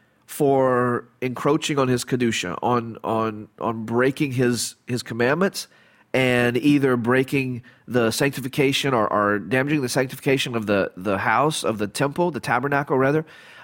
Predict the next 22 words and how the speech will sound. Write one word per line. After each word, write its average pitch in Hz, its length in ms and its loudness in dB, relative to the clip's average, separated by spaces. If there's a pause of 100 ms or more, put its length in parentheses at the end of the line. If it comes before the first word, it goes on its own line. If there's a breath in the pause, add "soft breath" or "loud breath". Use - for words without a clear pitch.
uh, 113 240 2
or 113 420 2 (140)
interrelationally, 147 1500 2
you 131 80 0
know, 127 140 4
if 120 120 -4
you, 113 280 -2
if 107 160 -6
you 110 320 -2
wrong 123 320 2
your 123 120 2
brother 131 320 2
or 127 60 2
your 104 160 2
brother 117 220 0
gets 117 160 -4
wrong, 123 240 0 (340 loud breath)
there's 139 220 0
these 143 160 2
different 170 320 -2
consequences. 120 840 -2 (540 loud breath)
And 135 440 2